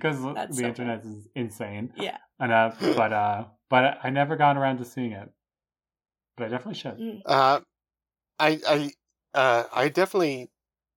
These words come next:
Speaker 3: I think I saw a trailer or something for it. I can't remember where.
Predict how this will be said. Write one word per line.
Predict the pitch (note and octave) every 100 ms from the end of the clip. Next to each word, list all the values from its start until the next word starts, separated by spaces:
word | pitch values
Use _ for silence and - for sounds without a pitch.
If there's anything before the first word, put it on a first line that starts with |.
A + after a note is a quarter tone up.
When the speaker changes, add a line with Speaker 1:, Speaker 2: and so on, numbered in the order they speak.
| _ -
Speaker 3:
I | B2
think | A#2 G3+
I | A3 B2 -
saw | - C3
a |
trailer | G#2+ A#2 C3 D#3 G#2
or |
something | - G#2+ G#2 G2+
for | - G#2+
it. | G#2+
I |
can't | G#2 C#3
remember | A#2 A#2 A2
where. | G#2+ A2 A2 G#2